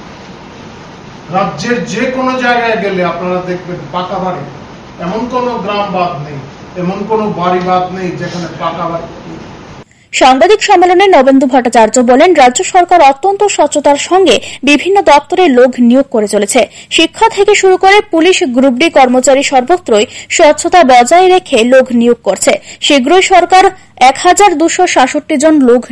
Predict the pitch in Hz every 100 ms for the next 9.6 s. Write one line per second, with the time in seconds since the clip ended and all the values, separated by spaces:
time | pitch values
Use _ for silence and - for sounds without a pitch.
0 | 233 214 - 208 214 220 - - - 262
1 | 254 359 403 381 247 254 370 349 349 359
2 | 370 392 254 - - 294 - 311 294 233
3 | 190 202 196 - - - - 233 262 359
4 | 392 381 403 392 392 247 196 - 240 240
5 | 294 277 - 285 285 311 311 262 202 196
6 | 196 196 - _ _ - 190 175 185 196
7 | 196 202 - 220 214 214 - - - -
8 | - - - - - 143 170 - 196 185
9 | 196 180 196 190 185 180